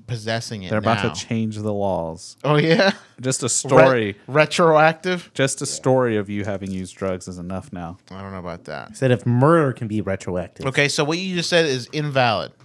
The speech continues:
Speaker 1: right? It's against the law now. No one's gonna find out about it. We, it's just between us. You would do it then.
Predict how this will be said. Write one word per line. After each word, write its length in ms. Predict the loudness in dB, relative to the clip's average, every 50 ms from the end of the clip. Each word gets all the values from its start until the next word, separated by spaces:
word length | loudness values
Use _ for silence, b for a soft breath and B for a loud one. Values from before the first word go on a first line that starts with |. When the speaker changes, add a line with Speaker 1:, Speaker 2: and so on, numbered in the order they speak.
| _ _ _ _ _
Speaker 1:
right? 300 | -8 -6 -6 -6 -8 -10 -16 _ _ _ _ _ _ _ _ _ -20 _
It's 140 | -18 -10 -6
against 220 | -6 -6 -6 -6
the 100 | -6 -2
law 160 | 0 0 0
now. 480 | 0 0 0 0 0 0 0 0 -2 -2
No 140 | -2 -2 -2
one's 140 | -2 -2 -4
gonna 120 | -8 -8
find 220 | -6 -6 -4 -2
out 100 | -2 -4 -4
about 320 | -4 -4 -2 -2 -2 -2
it. 200 | -4 -6 -8 _ _ _ _
We, 260 | -10 -8 -8 -10 -12 b b b b b b _
it's 100 | -14 -12
just 180 | -12 -12 -12 -14
between 320 | -16 -16 -14 -14 -12 -12
us. 360 | -12 -14 -14 -16 -20 -20 -20 _
You 80 | -10 -10
would 100 | -10 -8
do 140 | -8 -10 -10
it 100 | -10 -12
then. 220 | -14 -16 -16 -18